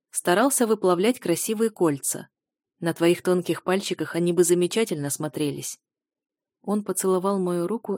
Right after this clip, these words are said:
и заговорил дальше, поглаживая костяшки. «Только с металлами и драгоценными камнями все сложно. В них невозможно вложить свои заклинания, потому что они сами по себе природные обереги. При этом, несмотря на свойства и красоту,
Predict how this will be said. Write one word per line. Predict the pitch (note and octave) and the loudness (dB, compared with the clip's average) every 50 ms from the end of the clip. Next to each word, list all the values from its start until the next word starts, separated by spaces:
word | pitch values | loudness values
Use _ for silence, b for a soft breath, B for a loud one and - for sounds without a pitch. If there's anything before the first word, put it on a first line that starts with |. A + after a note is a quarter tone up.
| - - | -6 -6
и | G3+ | -4
заговорил | F#3 F#3+ F#3 G#3 G#3 G3 G#3+ G#3+ B3 B3 A3+ | -2 -2 0 0 0 0 0 0 2 0 0
дальше, | G3 D#3+ D#3 D3+ C#3+ - - C#3 | -2 -4 -4 -4 -6 -8 -8 -8
поглаживая | - C#3 C#3 C#3+ D3+ D#3+ E3+ E3+ D#3+ D#3+ D#3+ | -8 -6 -4 -2 0 0 0 -2 -2 -4 -4
костяшки. | - - D#3+ - - - D3 C3+ - - _ - - - _ _ _ _ _ _ _ _ _ _ _ _ _ _ _ _ _ _ _ _ - | -6 -4 -6 -6 -6 -6 -8 -8 -10 -12 _ -18 -20 -20 _ _ _ _ _ _ _ _ _ _ _ _ _ _ _ _ _ _ _ _ 2
«Только | - F3+ F#3 F3+ - F3+ | 4 4 4 4 4 0
с | E3 - | 0 2
металлами | F3+ F3 E3+ - F#3+ G3+ G3+ F#3+ F3 F3 | 0 0 0 2 2 4 4 4 2 2
и | E3+ E3 | 0 0
драгоценными | D#3+ E3 E3 - F3 - - F#3 F#3 F#3 F3+ F3 E3+ | 0 0 2 0 0 0 2 0 2 2 2 0 0
камнями | E3+ - E3 E3 E3+ F3+ G3 G#3+ G#3+ G#3+ | -2 -2 -2 -2 0 0 0 0 -2 -2
все | G3+ - - - A3+ | -2 -4 -2 -2 0
сложно. | A3+ - - F#3 D#3 D3 C#3+ C#3 C#3+ C#3+ D3 - _ _ _ _ _ _ _ - | 0 0 0 2 0 0 -2 -4 -6 -10 -10 -14 _ _ _ _ _ _ _ -8
В | - F3+ | -2 0
них | G#3 A3 A3+ G#3 | 2 2 0 0
невозможно | - G#3+ G#3 G3 G#3+ G#3 A3 A#3+ B3 A3 F3 D3+ D3+ D3+ | 0 -2 0 0 0 2 2 4 4 4 2 0 -2 -2
вложить | D3 E3 F3 E3+ F3 E3+ E3+ | 2 2 2 2 2 0 0
свои | - D#3+ E3 E3 E3 | 0 0 0 0 0
заклинания, | D#3+ F3 E3+ - G3 G3+ G3 F#3 D#3 C#3+ C#3 - - - _ _ _ _ _ _ _ - | 0 -2 -2 -2 -2 0 0 0 -2 -2 -4 -8 -10 -14 _ _ _ _ _ _ _ -10
потому | - G3+ A#3+ B3 C4 | -4 0 4 4 4
что | C4 - - | 4 2 2
они | A#3+ A#3 A#3+ A#3+ | 2 4 4 4
сами | - - C4 C4 B3+ | 4 4 4 4 4
по | B3 - B3+ | 4 2 0
себе | B3 - C4+ A#3+ A3+ G3 | 0 2 0 2 2 2
природные | F3+ - F3+ F3+ F3+ F3+ D#3+ E3+ F#3 F3+ | 2 2 2 4 4 2 2 2 0 0
обереги. | - - F#3+ E3+ D3 D3+ C#3+ D3 C#3+ C3+ - - - _ _ _ _ _ _ _ _ _ _ _ _ _ _ _ | 0 0 0 0 0 0 -2 -2 -4 -4 -6 -8 -10 _ _ _ _ _ _ _ _ _ _ _ _ _ _ _
При | - - D3 D3+ | -6 -2 0 0
этом, | F#3+ G#3 - D#3+ D3 D3+ | 0 0 0 -2 -2 -2
несмотря | D#3 - - E3+ E3 - E3+ F3 | -2 -2 0 0 0 2 2 0
на | E3+ D#3+ | 2 2
свойства | D#3+ - - E3 F3 E3+ E3 - D#3 D#3 | 0 0 2 2 2 2 2 0 -2 -2
и | D3+ | -2
красоту, | - D#3+ D3+ - - D3 - - E3+ G#3+ A#3 | -2 -2 -2 -2 -2 -2 -2 -2 -4 -4 -4